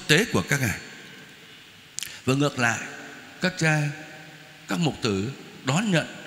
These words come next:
cái sự nhỏ bé của anh chị em tín hữu, sự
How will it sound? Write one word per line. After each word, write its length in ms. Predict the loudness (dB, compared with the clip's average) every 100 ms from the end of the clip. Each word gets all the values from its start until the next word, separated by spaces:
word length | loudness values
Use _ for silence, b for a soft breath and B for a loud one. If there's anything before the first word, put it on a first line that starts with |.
| -16 -18 -20 -20 -2
cái 60 | 2
sự 140 | 2 4
nhỏ 320 | 2 2 2
bé 280 | 0 2 -2 -2
của 140 | -2 -4 -8 -2
anh 120 | -2 -2
chị 100 | -4
em 260 | -2 -4 -4
tín 140 | -2 -2
hữu, 240 | -4 -6 -10 -16 B B B B
sự 160 | -2